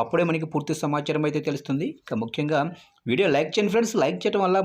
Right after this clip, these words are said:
మనకు తెలిసిన ఈ ఇన్ఫర్మేషన్ ఇంకొంతమందికి అయితే తెలిసే అవకాశం ఉంటుంది.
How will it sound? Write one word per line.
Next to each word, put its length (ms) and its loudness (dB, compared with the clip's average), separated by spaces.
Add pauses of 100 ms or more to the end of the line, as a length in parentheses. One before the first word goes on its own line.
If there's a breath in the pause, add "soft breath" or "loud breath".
మనకు 220 0
తెలిసిన 220 -2 (120)
ఈ 20 0 (120)
ఇన్ఫర్మేషన్ 520 -2 (460 loud breath)
ఇంకొంతమందికి 540 2
అయితే 200 2
తెలిసే 260 0
అవకాశం 380 0
ఉంటుంది. 280 2